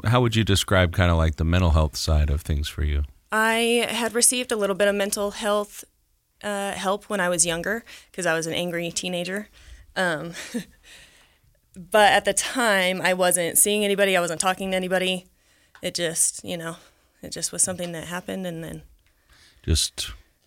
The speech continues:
Speaker 1: t-, trying to manage it yourself.
Speaker 2: Yeah,
Speaker 1: Yeah.
Speaker 2: yeah.
Speaker 1: Okay. That's kinda what I thought, just
Speaker 2: Mm-hmm.
Speaker 1: because the, you're kind of this part of your story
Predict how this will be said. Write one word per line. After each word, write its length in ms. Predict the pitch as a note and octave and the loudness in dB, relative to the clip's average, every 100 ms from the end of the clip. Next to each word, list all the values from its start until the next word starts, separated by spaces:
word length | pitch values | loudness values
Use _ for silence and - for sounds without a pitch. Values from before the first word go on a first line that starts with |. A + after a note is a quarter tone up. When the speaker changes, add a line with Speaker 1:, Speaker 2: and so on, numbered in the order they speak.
| _ _ _ | _ _ _
Speaker 1:
t-, 80 | - | -14
trying 220 | - F#2+ D#2+ | 0 2 4
to 60 | |
manage 380 | D2+ E2+ F#2+ F2 | 2 2 2 0
it 100 | F2+ | -2
yourself. 460 | E2 - - - - | -2 -4 -6 -10 -12
Speaker 2:
Yeah, 240 | G3 F#3+ - | -2 -2 -2
Speaker 1:
Yeah. 140 | - - | -6 -8
Speaker 2:
yeah. 200 | - E3 C3 | -8 -8 -6
Speaker 1:
Okay. 260 | E3 - - - - - | -6 -6 -12 -14 -20 -8
That's 140 | - C4 | -2 2
kinda 200 | C#4+ G3+ | 4 6
what 140 | B2+ | 8
I 60 | F#2 | 6
thought, 360 | F#2 E2 G2 - | 6 6 4 0
just 240 | G#2 G2+ | 0 0
Speaker 2:
Mm-hmm. 80 | C#3 | 0
Speaker 1:
because 640 | G2 G2+ F2+ E2 - - - | 2 4 4 4 2 -2 -8
the, 240 | E2+ E2 | -6 -6
you're 320 | D2+ E2+ F2 | -4 0 0
kind 280 | D#2+ - E2 | 0 2 4
of 240 | D#2 D2 D2 | 4 2 -4
this 180 | E2+ E2+ | 0 0
part 240 | - E2+ D#2 | 4 4 4
of 120 | D2 | 4
your 80 | D2+ | 0
story 520 | - E2 D2 D2 C#2+ | 0 2 2 4 2